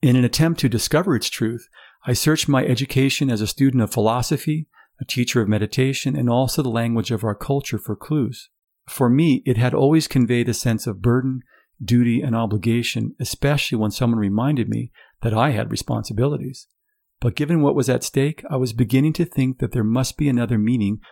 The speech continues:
that I had overlooked. Now, you might ask why I suspected there was something missing in my understanding of the word. The only answer I can give is that there was a sense of being bound or burdened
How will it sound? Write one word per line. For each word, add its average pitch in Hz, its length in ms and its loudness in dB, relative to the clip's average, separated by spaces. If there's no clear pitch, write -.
that 113 120 -2
I 110 120 -2
had 113 160 -2
overlooked. 117 580 -6
Now, 139 100 4
you 139 120 6
might 180 240 2
ask 139 320 2
why 123 220 4
I 120 40 2
suspected - 560 -2
there 107 120 2
was 104 100 -2
something 110 340 0
missing 117 340 2
in 104 80 0
my 107 120 -2
understanding 113 540 0
of 113 80 -6
the 117 80 2
word. 123 260 -2
The 123 100 4
only 143 320 6
answer 135 320 2
I 123 80 2
can 120 200 2
give 120 200 0
is 110 120 -2
that 117 200 -2
there 117 140 0
was 120 160 -2
a 113 40 -4
sense 123 360 -2
of 101 80 -4
being 107 260 2
bound 117 400 0
or 113 140 -2
burdened 107 480 0